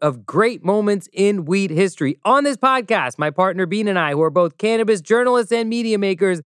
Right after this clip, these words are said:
go over some of the more fascinating points in the very, very long history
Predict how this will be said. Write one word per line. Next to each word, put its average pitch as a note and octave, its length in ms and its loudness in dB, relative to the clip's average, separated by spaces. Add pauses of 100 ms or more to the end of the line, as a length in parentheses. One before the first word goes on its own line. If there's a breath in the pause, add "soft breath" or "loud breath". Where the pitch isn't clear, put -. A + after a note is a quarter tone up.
(120)
go B3 280 2
over A#3+ 300 2
some B3+ 260 0
of B3 60 2
the A3 80 -2
more A3 320 0
fascinating F#3+ 720 -2
points F3+ 400 -2 (300)
in D3+ 120 -4
the C#3+ 100 -2
very, C4 520 2
very F#3 260 0
long E3+ 340 0
history D#3 600 -2